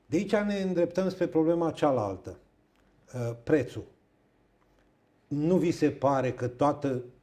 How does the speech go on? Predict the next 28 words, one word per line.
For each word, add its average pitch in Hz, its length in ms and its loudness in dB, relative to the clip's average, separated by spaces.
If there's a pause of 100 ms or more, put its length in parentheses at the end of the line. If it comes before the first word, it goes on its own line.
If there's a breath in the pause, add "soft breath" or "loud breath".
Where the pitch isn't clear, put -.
discuția 160 640 -4
asta 147 280 -2
care 120 240 -4
a 117 80 -2
fost, 156 380 0
"N-avem 165 440 -2
apă 160 280 -2
de 131 120 -4
șase 147 380 0
luni 143 220 -4
de 135 100 -4
zile", 120 420 -4 (380 soft breath)
a 131 320 -2
dus 180 360 -2 (800)
să, 143 340 -2 (160)
uh, 131 60 -2 (200)
a 139 200 2
acoperit 147 600 4
și - 180 -4
problema 123 500 -2
prețului 110 560 -6
apei? 135 340 -2 (640 soft breath)
Că - 80 4
acum 175 220 4
ajungi 190 460 4
să 196 100 -2
spui, 208 300 0
"Domne, 190 340 4